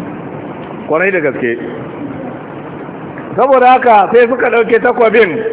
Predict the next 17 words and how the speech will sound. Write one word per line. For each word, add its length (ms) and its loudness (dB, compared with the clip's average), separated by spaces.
Falamma 500 2
raja'a, 500 4
lokacin 500 4
da 80 6
ya 140 6
dawo, 480 6
qala, 420 6
"Aina 380 4
saifu 400 4
ya 240 4
Manas?" 560 4
Ya 120 4
ce, 100 0
"Ya 220 4
Manas." 500 4
Ya 120 2
ce, 140 2